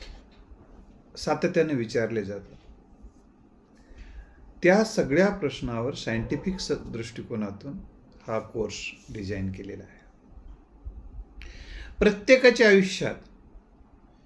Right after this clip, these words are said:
प्रश्न, अडचणी, समस्या आहेत, हे सत्य आहे.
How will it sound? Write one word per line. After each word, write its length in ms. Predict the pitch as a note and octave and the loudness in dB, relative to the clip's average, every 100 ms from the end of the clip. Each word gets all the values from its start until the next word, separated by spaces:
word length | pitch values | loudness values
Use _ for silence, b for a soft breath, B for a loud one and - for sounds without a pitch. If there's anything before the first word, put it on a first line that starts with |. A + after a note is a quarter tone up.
| - | -4
प्रश्न, 460 | F3+ F#3 - F#3 F3+ | 0 0 2 2 2
अडचणी, 540 | D3+ C#3 C3+ D3+ D#3 | 0 -2 -2 -4 -4
समस्या 520 | D3 C3 A2 G#2+ E3 | -6 -4 -4 -6 -6
आहेत, 300 | D3+ G2+ F#2+ - - - - - _ _ - - - - - - - - B B B A2+ B B - - - - - - - - - - - - - - - | -4 -6 -8 -16 -20 -20 -20 -20 _ _ -20 -20 -20 -20 -20 -20 -20 -20 B B B -20 B B -20 -20 -20 -20 -20 -20 -20 -20 -20 -20 -20 -20 -20 -14 6
हे 120 | F#3 | 8
सत्य 360 | F#3+ G3 - F3 | 8 4 6 4
आहे. 240 | E3+ F#3 | 4 -2